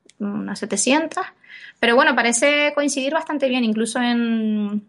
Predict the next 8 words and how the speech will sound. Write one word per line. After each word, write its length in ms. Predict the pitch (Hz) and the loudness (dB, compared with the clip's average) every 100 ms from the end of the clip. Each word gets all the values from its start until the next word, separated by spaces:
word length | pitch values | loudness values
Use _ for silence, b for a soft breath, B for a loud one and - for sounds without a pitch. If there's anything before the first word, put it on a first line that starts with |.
| _ | _
en 160 | 220 220 | 2 4
el 160 | 220 | 4
rango 300 | 214 233 240 | 4 2 2
de 80 | 247 | 0
excentricidades 920 | 247 247 226 233 220 220 247 277 302 | -2 -2 -2 -2 -4 -2 0 0 -2
y 80 | 262 | -6
de 80 | 233 | -4
inclinaciones, 720 | 220 220 214 214 - 240 285 | -4 -4 -2 -2 -2 -4 -4